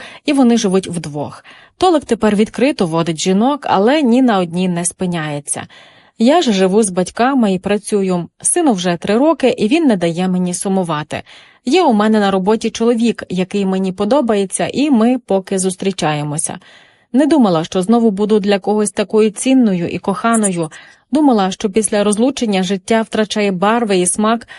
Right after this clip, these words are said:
але це не так. Тепер картаю себе, що не пішла одразу ж, а тягнула ці роки собі нерви. Думаю, що й до цього чоловік був мені невірним,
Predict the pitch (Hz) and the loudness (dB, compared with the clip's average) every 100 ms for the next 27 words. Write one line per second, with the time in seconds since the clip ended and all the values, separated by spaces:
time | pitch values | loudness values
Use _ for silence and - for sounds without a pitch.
0 | - - - 285 339 339 285 277 - - | -20 -20 -4 0 2 2 0 -4 -6 -2
1 | 330 339 196 143 143 _ _ _ _ - | 0 0 -4 -6 -10 _ _ _ _ -4
2 | 262 381 - 269 254 269 269 226 220 190 | 2 2 2 -2 0 2 4 2 0 0
3 | 202 185 - 214 202 202 - 226 240 202 | -2 -2 -2 -2 -2 -4 0 2 2 2
4 | 220 233 196 175 - - - 320 302 247 | 2 2 0 -4 -6 -16 -6 -4 0 2
5 | 233 269 214 190 208 196 - 240 220 196 | 4 4 2 0 -2 -2 0 0 0 -2
6 | - 196 226 247 233 165 143 - _ - | -4 0 2 2 2 -2 -6 -10 _ -4
7 | 220 277 262 247 247 269 254 269 262 233 | 2 4 4 4 2 2 2 2 2 0
8 | 175 180 185 180 202 180 190 190 196 202 | 0 -2 -2 0 -2 0 0 2 2 2
9 | 202 208 214 262 220 180 | 2 2 2 2 2 0